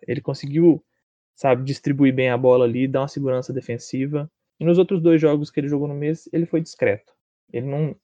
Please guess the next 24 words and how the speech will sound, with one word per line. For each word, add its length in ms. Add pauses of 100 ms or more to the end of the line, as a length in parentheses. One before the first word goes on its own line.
não 200
chegou 200
a 20
atrapalhar, 480
mas 160
também 220
não, 220
não 160
foi, 640 (260)
não 100
fez 200
nada 280
tão 220
significativo, 800
né? 100
Mas 200
eu 60
acho 160
que 200
aquele 440
jogo 160
contra 140
o 20
Chapecoense 880